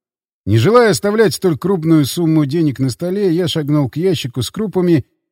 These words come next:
и краем глаза вдруг уловил внизу красно-синее мельтешение. На въезде во двор стоял соболь дружины.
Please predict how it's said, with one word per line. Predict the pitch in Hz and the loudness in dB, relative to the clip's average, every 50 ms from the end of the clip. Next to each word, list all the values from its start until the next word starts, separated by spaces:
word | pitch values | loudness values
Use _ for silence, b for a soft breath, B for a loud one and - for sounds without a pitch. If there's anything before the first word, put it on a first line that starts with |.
| _ _ - | _ _ -8
и | 92 92 | -6 -4
краем | - 180 220 214 196 170 147 | -2 0 2 2 2 2 2
глаза | 127 156 208 226 202 151 139 135 | 2 2 2 2 2 2 2 0
вдруг | 120 117 156 185 - - 175 | 0 0 0 -2 -2 -2 -2
уловил | 165 170 180 190 196 175 147 | -2 0 0 0 0 0 0
внизу | 135 139 160 170 156 190 214 190 - | 2 2 2 0 0 0 -2 -4 -2
красно-синее | - 151 180 196 151 - 165 156 135 - - 196 196 180 165 160 156 147 | -2 -2 -2 -2 -2 0 -2 -2 -2 -2 -4 -4 -2 0 2 2 2 2
мельтешение. | 147 151 143 123 - 156 139 - - 127 92 78 71 69 - - _ _ _ _ _ _ _ _ _ _ _ _ - | 2 2 0 -2 -4 -6 -6 -4 -6 -6 -6 -8 -10 -12 -14 -18 _ _ _ _ _ _ _ _ _ _ _ _ -4
На | 90 101 110 | -2 0 0
въезде | 117 160 214 240 220 165 143 170 | 2 2 0 0 0 0 0 0
во | 165 175 175 | 2 2 2
двор | 170 202 233 226 202 160 | 2 0 0 0 0 0
стоял | - - 180 185 196 196 180 | -2 -4 -2 -2 0 0 -2
соболь | 139 - - 202 185 156 165 160 | -4 -4 -4 -2 -2 0 -2 -2
дружины. | 151 143 170 175 170 147 135 123 90 76 71 69 | -2 -2 -2 -2 -2 -2 -4 -4 -6 -6 -10 -14